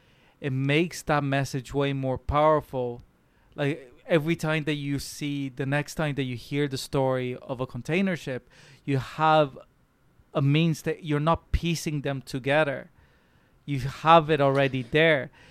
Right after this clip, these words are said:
And it's the same, uh, uh, criticism of, uh,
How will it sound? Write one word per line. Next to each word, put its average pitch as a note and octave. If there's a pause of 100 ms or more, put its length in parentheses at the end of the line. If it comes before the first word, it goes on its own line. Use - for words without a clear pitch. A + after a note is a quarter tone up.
(300)
And D#3
it's D3+
the D#3
same, F#3 (160)
uh, C3 (360)
uh, B2+ (640)
criticism E3
of, C#3
uh, D3+